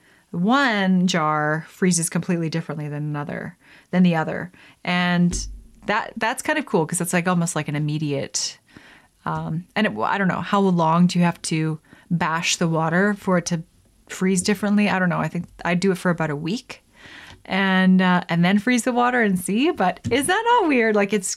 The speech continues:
it's interesting. I mean, there's things going on all around us all the time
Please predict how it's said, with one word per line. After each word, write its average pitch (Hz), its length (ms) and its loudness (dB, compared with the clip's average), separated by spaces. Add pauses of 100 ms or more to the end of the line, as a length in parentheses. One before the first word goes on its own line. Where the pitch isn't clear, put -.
it's 214 240 -2
interesting. 226 500 -2
I 175 40 0
mean, 202 120 4
there's 254 200 2
things 294 300 0
going 208 240 2
on 185 360 2 (840)
all 208 280 2
around 214 300 2
us 180 200 0
all 180 100 2
the 180 80 -8
time 160 540 0